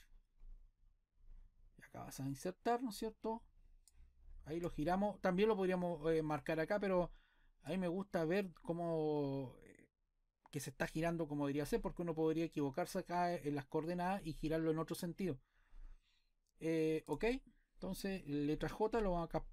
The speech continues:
a capturar la posición de este perno Allen. Entonces me acercamos ahí.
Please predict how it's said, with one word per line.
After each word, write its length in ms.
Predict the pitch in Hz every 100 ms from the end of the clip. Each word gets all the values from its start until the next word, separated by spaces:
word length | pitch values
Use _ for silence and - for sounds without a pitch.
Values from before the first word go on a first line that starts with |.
| -
a 120 | 135
capturar 400 | 143 - 151 214
la 120 | 214
posición 600 | 208 220 202 226 220 208
de 80 | 202
este 300 | - 208 202
perno 360 | 220 214 214 214
Allen. 280 | 214 226 - _ _ _ _ _ _ _ _ _
Entonces 340 | - 160 - 143
me 100 | 127
acercamos 720 | 131 123 - 185 196 202 202 _
ahí. 360 | - 165 127 165